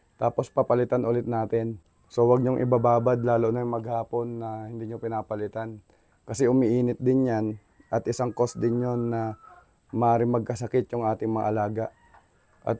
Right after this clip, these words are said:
lalo na kapag puno na ng dumi, kailangan na, at lalo na kapag puno na ng dumi, kailangan na talaga natin palitan. So, sana may nakuha kayong idea and tips sa ating ginawang video for today, mga kaibigan.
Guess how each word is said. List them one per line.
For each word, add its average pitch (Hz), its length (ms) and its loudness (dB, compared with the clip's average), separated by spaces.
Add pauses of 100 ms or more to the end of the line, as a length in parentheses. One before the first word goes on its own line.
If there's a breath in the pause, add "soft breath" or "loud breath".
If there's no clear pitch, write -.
lalo 127 240 6
na 123 160 2
kapag 117 320 0
puno 117 240 2
na 117 160 0
ng 117 160 2
dumi, 120 320 4 (640)
kailangan 117 480 4
na, 117 240 4 (320)
at 117 160 -8
lalo 127 240 6
na 131 140 2
kapag 120 340 0
puno 120 240 2
na 123 160 -2
ng 123 160 -2
dumi, 120 300 0 (340)
kailangan 117 400 4
na 110 160 -2
talaga 113 240 4
natin 110 320 0
palitan. 101 560 -2 (320)
So, 113 160 -4
sana 135 240 6
may 139 160 4
nakuha 127 400 4
kayong 120 720 2 (320)
idea 123 480 4
and 139 160 0
tips - 400 -2
sa 110 160 4
ating 113 320 -2
ginawang 110 480 0
video 113 240 -2
for 110 220 -2
today, 117 260 0
mga 120 300 -2
kaibigan. 107 440 -4